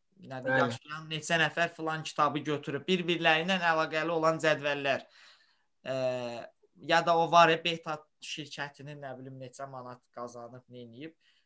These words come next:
Speaker 1: Çox sadə sual formasıdır və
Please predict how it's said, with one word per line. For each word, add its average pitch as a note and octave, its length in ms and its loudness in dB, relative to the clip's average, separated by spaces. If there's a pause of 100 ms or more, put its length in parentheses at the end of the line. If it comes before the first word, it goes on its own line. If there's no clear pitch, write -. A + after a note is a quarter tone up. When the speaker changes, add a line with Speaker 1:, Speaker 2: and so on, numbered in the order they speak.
(240)
Speaker 1:
Çox A#3 320 -6
sadə G3+ 400 0
sual E3+ 400 0
formasıdır D3 800 -4
və F#3+ 120 8